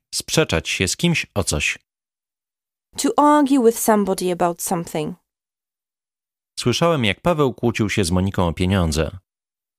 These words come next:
Speaker 2: I heard Paul arguing with Monica about money.
Speaker 1: Przybywać do jakiegoś miejsca.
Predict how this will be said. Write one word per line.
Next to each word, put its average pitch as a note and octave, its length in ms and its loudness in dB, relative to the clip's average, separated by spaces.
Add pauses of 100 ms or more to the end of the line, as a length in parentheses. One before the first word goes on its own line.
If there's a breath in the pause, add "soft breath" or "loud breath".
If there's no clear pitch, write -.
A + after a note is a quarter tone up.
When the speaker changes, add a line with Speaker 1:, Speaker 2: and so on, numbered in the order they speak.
(680)
Speaker 2:
I A#3+ 40 0
heard D#4 360 4
Paul D4+ 320 2
arguing B3 680 2
with G#3 180 -4
Monica G#3 480 0 (260)
about A3 380 2
money. F3 420 0 (4000)
Speaker 1:
Przybywać F#2 580 -2
do D#2 320 -2 (280)
jakiegoś B2+ 420 -2
miejsca. E2+ 540 -2